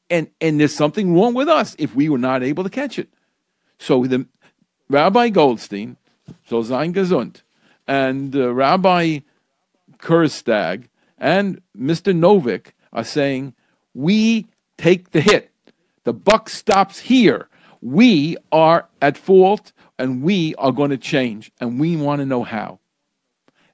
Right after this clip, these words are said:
And the first thing they did, hire a fancy, fancy schmancy law firm and,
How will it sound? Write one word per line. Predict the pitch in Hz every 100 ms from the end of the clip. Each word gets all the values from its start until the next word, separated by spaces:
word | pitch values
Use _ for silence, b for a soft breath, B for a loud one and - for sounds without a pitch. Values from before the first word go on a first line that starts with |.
| -
And | 120 120
the |
first | 110 196 226 208
thing | 226 214
they | 208
did, | 185 208 180 _
hire | - 165 175 135
a |
fancy, | 113 - 180 190 202 - 202
fancy | 165 - 160 160 - 151
schmancy | - 151 151 143 147
law | 135 139 160
firm | 170 - 110 110 127 B B B B _ 139
and, | 135 131 120 95